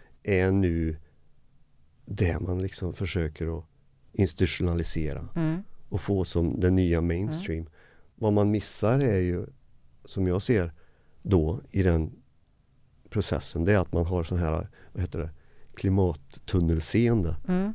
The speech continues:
Speaker 1: Så man ser liksom, vi ska lösa klimatproblemet.
Speaker 2: Mm.
Speaker 1: Och så missar man många av de sociala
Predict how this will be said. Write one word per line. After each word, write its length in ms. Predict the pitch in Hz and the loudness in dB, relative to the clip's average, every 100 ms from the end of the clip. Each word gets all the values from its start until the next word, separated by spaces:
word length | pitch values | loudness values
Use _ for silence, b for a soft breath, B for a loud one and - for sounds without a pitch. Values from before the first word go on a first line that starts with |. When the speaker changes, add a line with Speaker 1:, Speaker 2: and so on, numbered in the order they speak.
| - | -8
Speaker 1:
Så 160 | - | -2
man 140 | 92 95 | 2 2
ser 280 | - 107 | 2 4
liksom, 360 | 98 85 90 92 | 4 2 0 2
vi 140 | 104 | 2
ska 220 | 101 - 110 | 2 0 2
lösa 580 | 110 120 101 - 85 | 4 2 2 0 0
klimatproblemet. 1160 | 85 - 95 98 87 - - 92 87 104 113 92 - B - | -2 -2 2 2 0 -4 -4 0 2 4 2 -2 -8 B -8
Speaker 2:
Mm. 180 | 165 175 | -6 -6
Speaker 1:
Och 160 | - 104 | -4 0
så 140 | 113 | 2
missar 480 | 107 117 - - 85 | 2 2 0 0 2
man 260 | 92 113 123 b - | 2 0 -4 b 0
många 320 | 113 120 90 | 4 4 4
av 60 | |
de 120 | 90 92 | 4 2
sociala 720 | - 98 113 95 82 87 | 0 0 4 6 6 2